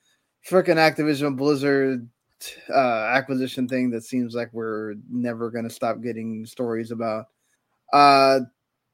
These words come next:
Microsoft was basically, or Xbox,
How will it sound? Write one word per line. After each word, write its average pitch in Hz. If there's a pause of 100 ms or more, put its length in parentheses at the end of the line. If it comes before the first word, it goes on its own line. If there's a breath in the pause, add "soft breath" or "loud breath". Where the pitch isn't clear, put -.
(140)
Microsoft 170
was 175
basically, 185 (140)
or 131
Xbox, 117